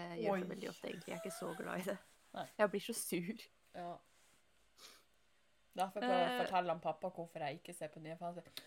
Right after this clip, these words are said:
Speaker 2: "Du må følge med, du må se på, du må
Speaker 1: Ja.
Speaker 2: lese, du må få med deg hva som skjer i verden." Så er det sånn, "Men jeg vil ikke få med meg hva som skjer i denne verden."
Speaker 1: Nei, det er litt mye å ta inn over seg.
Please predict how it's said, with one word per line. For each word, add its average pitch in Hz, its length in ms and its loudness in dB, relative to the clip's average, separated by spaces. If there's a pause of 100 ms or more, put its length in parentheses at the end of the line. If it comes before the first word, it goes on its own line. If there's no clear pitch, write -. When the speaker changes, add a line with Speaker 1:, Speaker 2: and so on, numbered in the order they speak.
(120)
Speaker 2:
"Du 190 100 -2
må 190 160 -4
følge 233 400 -6
med, 202 200 0 (260)
du 180 80 -4
må 175 140 -6
se 320 280 -4
på, 180 160 -10 (100)
du 185 120 0
må 185 40 6
Speaker 1:
Ja. 185 120 4 (120)
Speaker 2:
lese, 208 520 2
du 190 80 -2
må 202 180 2
få 285 260 2
med 403 140 4
deg 254 120 6
hva 180 120 -8
som 180 80 -6
skjer 294 280 4
i 185 40 0
verden." 175 300 -2
Så - 80 -10
er 202 40 -6
det 196 40 -10
sånn, 185 180 -8
"Men 208 100 -4
jeg 226 160 -4
vil 240 280 -2
ikke - 160 -10
få 185 160 -8
med 175 140 -4
meg 170 120 -6
hva 165 120 -10
som 170 120 -8
skjer 175 260 -6
i 180 60 -2
denne 175 240 -10
verden." - 320 -14 (960)
Speaker 1:
Nei, 196 180 -2
det - 140 -4
er 190 140 4
litt 185 160 -2
mye 170 200 2
å 156 60 -2
ta - 100 -4
inn 165 200 -2
over 156 180 -6
seg. 160 140 -8